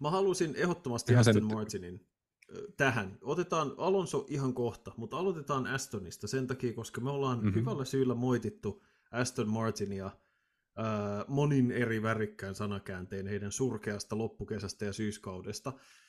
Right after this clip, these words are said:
Speaker 1: Ja tota, mitä ilmeisimmin, mitä he tekivät, olivat, että he ka-, oli, että he katsoivat heidän autoja ja totesivat, että nämä meidän päivitykset on ollut ihan hanurista, ja nyt me laitetaan tää auto takaisin sellaiseen lyöntiin, että tätä voi ihminen ajaa.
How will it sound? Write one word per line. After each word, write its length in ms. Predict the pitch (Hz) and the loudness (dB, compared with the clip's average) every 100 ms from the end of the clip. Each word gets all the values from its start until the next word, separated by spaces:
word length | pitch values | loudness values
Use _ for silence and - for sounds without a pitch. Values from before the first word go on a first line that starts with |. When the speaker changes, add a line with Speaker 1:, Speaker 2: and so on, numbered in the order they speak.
| _ _ _ - | _ _ _ -6
Speaker 1:
Ja 140 | 143 | -4
tota, 420 | 143 160 - 160 - | -2 -4 -4 -6 -4
mitä 320 | 165 247 226 | -6 -2 -2
ilmeisimmin, 840 | - 202 170 117 107 104 107 107 | -2 2 2 2 0 -2 -4 -2
mitä 300 | 104 143 165 | -2 -2 0
he 100 | 139 | 0
tekivät, 520 | 123 139 139 120 104 120 | 2 2 2 0 -2 0
olivat, 420 | 123 117 104 101 | 2 2 0 -2
että 160 | 107 - | -6 -6
he 60 | |
ka-, 240 | 110 170 - | -4 -4 -4
oli, 260 | 185 190 | 0 2
että 120 | 139 135 | 0 -2
he 60 | |
katsoivat 540 | - 240 - 156 135 123 | -4 -4 -2 -2 0 0
heidän 200 | 117 147 | 0 0
autoja 320 | 214 - 135 | -2 0 0
ja 40 | |
totesivat, 440 | 127 156 135 123 104 | 0 -2 -2 -2 -4
että 140 | 113 | -2
nämä 140 | 120 | -2
meidän 240 | 120 117 110 | -2 -2 -2
päivitykset 640 | 165 196 143 123 - - | -2 0 -2 -6 -6 -4
on 100 | 110 | -2
ollut 260 | 107 107 107 | -2 -2 -2
ihan 200 | 123 107 | -2 -2
hanurista, 680 | 135 175 175 135 127 - 123 - _ _ _ _ _ | -2 -2 0 -2 -2 -2 -4 -6 _ _ _ _ _
ja 80 | 139 | 2
nyt 240 | 147 156 143 | 2 0 0
me 80 | |
laitetaan 540 | 135 139 131 123 120 113 | 4 4 4 2 2 2
tää 140 | 123 | 2
auto 280 | 127 131 110 | 4 2 2
takaisin 460 | 120 117 123 120 104 | 0 0 0 0 2
sellaiseen 500 | 120 117 107 113 110 | 2 2 2 2 2
lyöntiin, 440 | 117 107 101 95 | 2 0 -2 -4
että 200 | 95 101 | -6 -8
tätä 300 | 104 95 107 | -6 -4 -2
voi 220 | 101 104 | 2 2
ihminen 400 | 110 107 101 98 | 2 -2 -2 -4
ajaa. 460 | 98 90 82 - | -6 -8 -10 -14